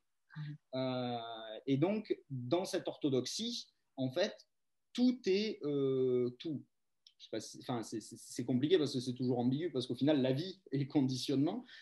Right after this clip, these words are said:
Speaker 2: euh, <laughs> d'une certaine manière. Mais donc, pour eux, il, il ne, il ne peut y avoir aucun mélange de genre entre Krishnamurti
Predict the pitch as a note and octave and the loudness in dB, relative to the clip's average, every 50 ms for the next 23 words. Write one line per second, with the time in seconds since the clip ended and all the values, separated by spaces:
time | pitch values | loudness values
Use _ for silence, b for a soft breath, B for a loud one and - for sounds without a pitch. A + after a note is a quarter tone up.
0 | B B C3 D3 D3+ D3+ - D3+ D3 C3+ - C#3+ C#3+ C#3 - C#3 B2 - C#3+ C3+ | B B 2 4 6 6 6 4 2 2 0 0 0 0 0 0 0 2 4 6
1 | C3+ C#3 C3+ D#3 F3+ G#3+ A3 - - D3 D3+ D3 C#3 F3+ F#3+ F#3 - - E3 D#3+ | 6 6 6 4 2 0 -2 -2 4 6 6 8 8 6 4 2 2 4 6 6
2 | D#3+ F#3+ A3 A3+ A#3 B B B D3+ - D#3+ E3 F3+ F#3+ F#3 - E3 D#3+ D#3 D#3+ | 8 6 6 4 0 B B B -10 -8 -6 -4 -4 -4 -4 0 2 4 4 6
3 | D#3+ D#3 D#3 D#3 D3+ D#3 D#3 D#3+ D#3 D3 F3+ F3 E3+ E3 D#3+ F#3+ F#3+ F#3+ - G3 | 6 6 6 6 4 4 4 4 4 4 4 4 6 4 4 2 2 4 4 4
4 | G3 - - G3 F#3+ F#3+ F3 F3 E3+ E3+ E3+ D3+ C#3 D3+ D3+ C#3 C3 D3+ D#3+ E3 | 4 4 0 -2 -2 0 0 0 2 0 0 2 4 4 4 6 6 6 6 6
5 | D#3+ D3+ C3+ b b b b - D#3 D#3 D3 D3 D#3 D3 - D#3+ D3 - D3+ C#3+ | 4 4 0 b b b b 4 6 6 6 6 4 0 2 0 2 4 4 4
6 | D3 C#3+ C3+ C#3 - - - D#3 D#3+ E3+ F#3 | 4 4 2 0 -4 -6 -6 -6 -6 -6 -8